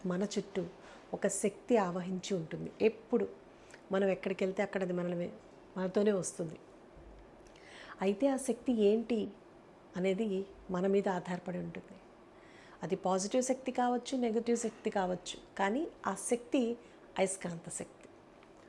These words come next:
అయస్కాంత శక్తి అంటే మీ అందరికీ తెలుసు కదా, అన్నిటినీ క్యాచ్ చేసి అట్రాక్ట్ చేస్తుంటుంది, అన్నీ దానికి అంటించుకుంటుంది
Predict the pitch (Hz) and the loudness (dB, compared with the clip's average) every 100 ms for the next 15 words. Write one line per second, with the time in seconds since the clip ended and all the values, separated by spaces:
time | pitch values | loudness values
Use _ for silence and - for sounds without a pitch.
0 | - 214 - 254 247 247 - - 247 233 | 0 0 2 0 0 0 -2 0 0 2
1 | 240 233 233 233 226 233 233 247 240 254 | 2 2 0 0 0 0 -2 -4 -4 -6
2 | - - - - - 214 220 220 240 269 | -16 -20 -20 -8 0 4 4 2 0 0
3 | - - - - - - 202 202 - 202 | -6 -20 -20 -20 -4 0 2 2 0 2
4 | 226 180 202 196 - 185 - - 175 180 | 2 0 0 -2 0 0 0 -6 -10 -10
5 | 165 - - - - - - - 196 233 | -12 -18 -20 -20 -20 -20 -14 -2 2 4
6 | 247 226 214 220 202 190 214 208 - 180 | 4 4 2 0 -2 0 0 -2 -4 -4
7 | 175 165 | -4 -10